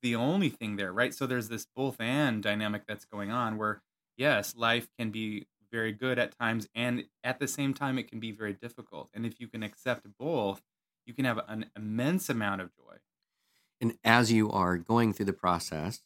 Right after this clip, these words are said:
Speaker 2: right? So you have had something bad happen. You are accepting it.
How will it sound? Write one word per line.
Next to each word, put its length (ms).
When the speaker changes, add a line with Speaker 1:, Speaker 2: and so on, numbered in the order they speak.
Speaker 2:
right? 320
So 180
you 520
have 120
had 240
something 320
bad 220
happen. 500
You 240
are 260
accepting 720
it. 220